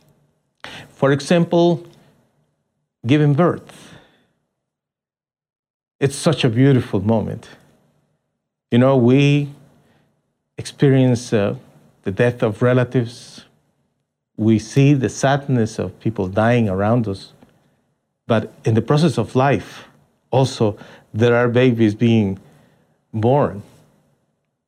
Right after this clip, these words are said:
There are many new humans being conceived every single day.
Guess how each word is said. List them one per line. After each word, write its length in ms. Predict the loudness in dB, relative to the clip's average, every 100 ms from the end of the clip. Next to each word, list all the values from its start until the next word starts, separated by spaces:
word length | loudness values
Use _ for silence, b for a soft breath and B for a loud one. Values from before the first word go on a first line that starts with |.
| _ _ _ _ -6
There 200 | 0 2
are 180 | 2 2
many 680 | 4 4 4 2 2 0 -6
new 680 | -2 2 4 6 4 4 0
humans 680 | -4 0 4 4 2 -4 -6
being 280 | -2 0 0
conceived 760 | 0 -4 -2 0 0 0 -6 -20 b b b b
every 400 | 0 0 0 0
single 380 | 2 2 2
day. 400 | 0 0 0 -2